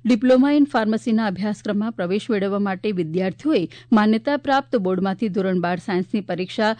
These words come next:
ફિઝિક્સ, કેમેસ્ટ્રી, બાયોલોજી અથવા મેથેમેટિક્સના વિષયો સાથે પાસ કરેલી હોવી જોઈએ. જે વિદ્યાર્થીઓએ માન્યતા પ્રાપ્ત બોર્ડમાંથી ધોરણ બાર પાસ કરેલ હોય તેને જ ફાર્મસી કોલેજમાં પ્રવેશ મળી શકશે.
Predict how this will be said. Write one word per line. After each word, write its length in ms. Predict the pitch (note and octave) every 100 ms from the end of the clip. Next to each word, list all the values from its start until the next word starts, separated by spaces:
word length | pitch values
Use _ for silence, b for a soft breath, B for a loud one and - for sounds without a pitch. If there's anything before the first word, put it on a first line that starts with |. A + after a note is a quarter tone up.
| B -
ફિઝિક્સ, 380 | B3 G3 C4+ -
કેમેસ્ટ્રી, 480 | - G3+ G3+ - A#3
બાયોલોજી 480 | F#3+ E3+ F3 F3+ B3
અથવા 240 | A#3 B3
મેથેમેટિક્સના 720 | A3 F3 G3 E3+ F3+ F#3 G#3+
વિષયો 300 | A3 - B3+
સાથે 380 | B3+ F#3+ - F3
પાસ 240 | - G#3+ A3
કરેલી 340 | G3 E3+ E3+ G3+
હોવી 300 | G3+ E3+ D#3
જોઈએ. 480 | F#3 F3+ F#3+ E3+ - b b b b b
જે 180 | G#3+ B3+
વિદ્યાર્થીઓએ 680 | B3 G3 G#3+ A#3 A3 B3 C4+
માન્યતા 460 | C4 G3+ G#3 G#3+ A#3+
પ્રાપ્ત 400 | B3 A#3 A#3 A3+
બોર્ડમાંથી 540 | F#3 F#3 F#3 F3+ A3
ધોરણ 360 | G3 G3 F#3 F3+
બાર 240 | F#3 A3
પાસ 500 | A3 _ F3 G3 -
કરેલ 280 | A#3 A3+ A#3+
હોય 300 | B3 C4 E3 b -
તેને 300 | A3 G#3 A#3
જ 40 | B3 C#4+ - - -
ફાર્મસી 420 | A#3+ A3+ A#3+ C4+
કોલેજમાં 520 | A#3 F3+ E3+ F3 F#3+
પ્રવેશ 380 | F#3+ A3+ F#3+ D#3
મળી 200 | A3+ G3+
શકશે. 500 | D#3+ G3+ - - -